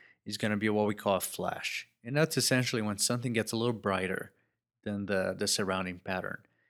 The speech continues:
So a fish might turn a little bit to the side and, you know, it might sway a little bit. It might get into a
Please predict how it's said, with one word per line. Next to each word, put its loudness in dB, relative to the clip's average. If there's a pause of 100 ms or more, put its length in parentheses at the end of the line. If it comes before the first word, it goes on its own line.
(200)
So -6
a -4
fish 0
might 2
turn 0
a 0
little 0
bit 0
to -8
the -6
side 6
and, -2
you -6
know, -2
it -2
might -4
sway 4
a 6
little 4
bit. 4
It -4
might 0
get 2
into -4
a 0